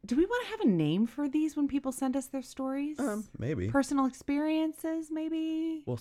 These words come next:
Speaker 2: come up with something better than
Speaker 1: Okay.
Speaker 2: that. It's too literal.
Speaker 1: It literally is. <laughs>
Speaker 2: Um, so just before Christmas, um, James and I, his, one of his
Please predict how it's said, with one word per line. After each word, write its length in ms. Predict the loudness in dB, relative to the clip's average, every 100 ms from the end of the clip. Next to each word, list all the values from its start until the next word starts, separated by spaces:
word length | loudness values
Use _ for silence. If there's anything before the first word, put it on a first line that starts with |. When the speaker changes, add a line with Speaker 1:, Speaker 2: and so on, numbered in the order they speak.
| -4
Speaker 2:
come 160 | -4
up 100 | -4
with 120 | -6 -10
something 220 | -10 -6
better 160 | -2 0
than 80 | 0
Speaker 1:
Okay. 60 |
Speaker 2:
that. 200 | -4 -8 -12 _ -20
It's 140 | -14
too 160 | -6 -4
literal. 440 | -2 -4 -4 -8 -12 -16 -6
Speaker 1:
It 120 | 4 8
literally 500 | 8 8 6 4 -2
is. 300 | -14 -16 -20 -8
<laughs> 140 | 2 10
Speaker 2:
Um, 360 | 10 10 6 -2 -14 _ _ _ _ _ _
so 600 | 0 12 12 12 12 10 -2 _ _ -12
just 260 | 4 4 4 -6 _ _ _ -2
before 1040 | -2 -2 -16 6 8 10 12 12 12 8 0 -20 _ _ -12
Christmas, 560 | 8 8 8 -2 -4 -12 _ _ _ _ _ _ _ _ _ 2
um, 320 | 8 10 8 4 2
James 280 | 6 6 6
and 80 | 8
I, 340 | 8 6 0
his, 180 | 4 4
one 140 | 4 2
of 40 |
his 160 | 2